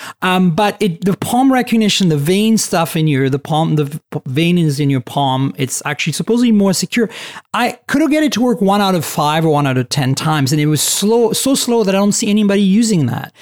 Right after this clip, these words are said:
And the Air Motion features, which lets you control the phone, like things like volume, changing tracks, by doing cool, f-, crazy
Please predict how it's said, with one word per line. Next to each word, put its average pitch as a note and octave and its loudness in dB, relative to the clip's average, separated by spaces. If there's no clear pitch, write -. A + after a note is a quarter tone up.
And G#3+ 2
the G3 2
Air B3 2
Motion F3 2
features, D#3 -2
which D3 -2
lets D3+ -2
you D3 -6
control E3 -2
the D#3+ 0
phone, D#3 0
like C3 -2
things D3 -2
like A#2 -2
volume, C#3 0
changing C#3 0
tracks, C#3+ -4
by D#3 0
doing E3+ 2
cool, F#3 2
f-, - -8
crazy D#3+ 0